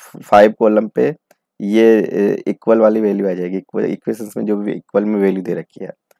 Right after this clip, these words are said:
तो अपन को ये मैट्रिक्स में डेटा फिल अप करके मैट्रिक्स क्रिएट करेंगे, then उसके बाद में ऑपरेशन चलेगा अपना।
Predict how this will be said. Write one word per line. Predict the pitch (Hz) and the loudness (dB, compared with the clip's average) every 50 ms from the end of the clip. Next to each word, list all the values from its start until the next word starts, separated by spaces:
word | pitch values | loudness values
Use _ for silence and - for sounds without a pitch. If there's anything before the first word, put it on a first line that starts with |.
| _ _ _ _ _ _ | _ _ _ _ _ _
तो | - | -8
अपन | 98 - 107 110 | -4 -4 -2 -2
को | 113 | 0
ये | 113 113 110 | 0 0 2
मैट्रिक्स | 107 101 104 - - - 117 117 - - - - - _ _ _ _ _ _ _ _ _ _ _ - | 0 0 -2 -2 -4 -6 -6 -6 -8 -14 -20 -20 -20 _ _ _ _ _ _ _ _ _ _ _ -6
में | 104 107 110 120 120 110 | -2 -2 -2 -2 0 0
डेटा | 104 104 - - - 123 127 139 151 160 _ _ _ _ _ _ _ _ _ _ _ | 0 0 0 0 0 0 0 0 -2 -6 _ _ _ _ _ _ _ _ _ _ _
फिल | - - 117 107 | -4 0 0 2
अप | 110 107 | 2 2
करके | - - 104 98 87 - 123 127 | 2 2 0 0 0 0 -2 -2
मैट्रिक्स | 123 120 107 104 95 - - 127 120 - - - | -2 -2 -4 -4 -4 -4 -6 -8 -8 -8 -10 -12
क्रिएट | - - 101 101 101 - | -8 -4 -2 -2 -2 -2
करेंगे, | - 110 98 101 107 127 | 0 -2 -2 0 -2 -6
then | 123 104 104 107 110 110 | -4 0 0 0 0 0
उसके | 107 - - 117 | -2 -6 -6 -6
बाद | 107 107 104 104 | -4 -4 -4 -6
में | 107 101 | -6 -8
ऑपरेशन | 92 - - - - - 98 | -10 -12 -14 -16 -14 -14 -10
चलेगा | 95 - 90 82 90 107 107 | -8 -8 -8 -8 -10 -14 -14
अपना। | - - - 90 | -16 -16 -18 -20